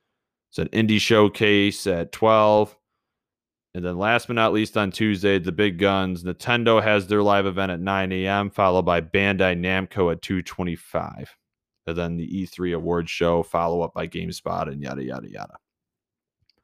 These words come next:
So I wanted to take this time before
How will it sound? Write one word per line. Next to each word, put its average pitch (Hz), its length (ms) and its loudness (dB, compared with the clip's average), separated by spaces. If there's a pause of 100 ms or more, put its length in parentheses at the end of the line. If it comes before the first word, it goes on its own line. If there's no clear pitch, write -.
(2750)
So 107 720 4
I 110 120 2
wanted 147 280 4
to 120 100 -6
take 123 240 2
this 113 180 0
time 104 240 0
before 95 600 2